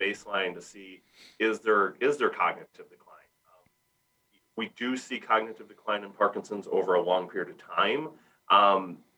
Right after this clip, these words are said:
but it doesn't happen in everybody. And I think that's a, a, a misnomer. A lot of people think, "Well, everybody with Parkinson's is gonna have dementia." The numbers don't show that. Um, it shows it's usually about ten to twelve percent. One of the things we'll see, and it kinda touches on what Molly talked about,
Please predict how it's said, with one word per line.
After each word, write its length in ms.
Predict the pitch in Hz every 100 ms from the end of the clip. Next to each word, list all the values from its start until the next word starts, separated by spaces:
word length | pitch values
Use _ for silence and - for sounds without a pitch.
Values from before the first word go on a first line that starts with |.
| -
but 100 | -
it 140 | 107
doesn't 260 | 135 123 107
happen 280 | 113 101 98
in 100 | 90
everybody. 420 | 95 104 71 57
And 100 | 80
I 40 |
think 160 | 90 90
that's 180 | 95 -
a, 80 |
a, 480 | 87 85 87 85 87
a 60 | 82
misnomer. 520 | 87 98 107 90 85
A 60 | 82
lot 140 | 90
of 60 | 101
people 200 | 95 92
think, 160 | 87
"Well, 120 | 92
everybody 280 | - 110 101
with 100 | 95
Parkinson's 520 | - 107 104 90 87
is 40 | 82
gonna 160 | 90
have 120 | 87 -
dementia." 520 | 90 101 - 92 85 - - _ -
The 80 | 110
numbers 400 | 120 131 123 -
don't 220 | 107 -
show 260 | - 95 92
that. 340 | 69 - - -
Um, 200 | 87 87
it 80 | 92
shows 280 | - 101 98
it's 160 | 95
usually 200 | 101 92
about 220 | 90 87
ten 200 | - 95
to 60 | 90
twelve 280 | - 104 -
percent. 400 | 87 135 127 113 - _ _ _ _
One 260 | 107 127
of 80 | 131
the 60 | 123
things 140 | 110
we'll 100 | 107
see, 280 | - - 165
and 80 | 120
it 80 | 90
kinda 180 | 107
touches 360 | 101 110 104 107
on 140 | 95
what 160 | 92 90
Molly 280 | 117 143 160
talked 280 | 107 92 -
about, 320 | 92 87